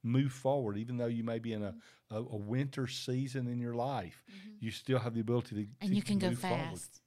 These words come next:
Speaker 1: You can, or you can
Speaker 2: In
Speaker 1: be
Speaker 2: the right
Speaker 1: consistent. Yeah.
Speaker 2: circumstances, yeah.
Speaker 1: It's true.
Speaker 2: Cool.
Speaker 1: All right, we're out of time. We just, we just blew through transportation in a hurry, didn't we?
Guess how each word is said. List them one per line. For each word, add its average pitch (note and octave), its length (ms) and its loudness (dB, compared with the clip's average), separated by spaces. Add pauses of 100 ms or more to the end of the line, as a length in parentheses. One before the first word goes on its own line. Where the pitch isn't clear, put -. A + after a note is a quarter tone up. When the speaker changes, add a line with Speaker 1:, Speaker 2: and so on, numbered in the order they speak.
(300)
Speaker 1:
You A#2 120 -4
can, C3+ 500 -4
or A2+ 120 2
you A#2 140 -2
can - 140 0
Speaker 2:
In A3+ 100 4
Speaker 1:
be G3 40 4
Speaker 2:
the F#3 60 0
right F#3 120 4
Speaker 1:
consistent. F3 220 2
Yeah. F#3+ 80 4
Speaker 2:
circumstances, E3 680 -4 (100)
yeah. - 60 -20 (160)
Speaker 1:
It's A2+ 140 -6
true. G3 240 -4 (260)
Speaker 2:
Cool. - 100 2
Speaker 1:
All - 100 8
right, B2+ 80 2 (200)
we're E3 500 4
out D3+ 180 -2
of C3+ 80 -12
time. E3+ 400 -6 (880)
We E3+ 180 0
just, A3 240 -6 (140)
we E3 120 -2
just B2+ 280 -6
blew E3 240 0
through C3+ 500 2
transportation C#3 960 -6
in G2+ 100 -6
a G2+ 60 -6
hurry, D3 380 -8
didn't A2+ 220 -6
we? G3 120 -10